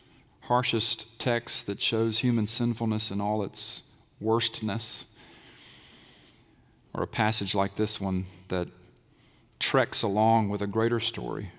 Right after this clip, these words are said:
that we've gotten in on, and as the offenders, as the ones who should have been sent away, or worse. Lord, even if you ignored us,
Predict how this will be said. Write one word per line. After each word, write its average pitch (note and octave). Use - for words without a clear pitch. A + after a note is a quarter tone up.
that A2
we've C#3
gotten G#2
in G2
on, F2
and A2+
as B2
the B2
offenders, B2+
as A2
the A2+
ones A#2+
who A2+
should -
have D3
been C3
sent C3
away, A#2+
or G2+
worse. G2+
Lord, A#2
even B2
if A2+
you A2
ignored G#2
us, -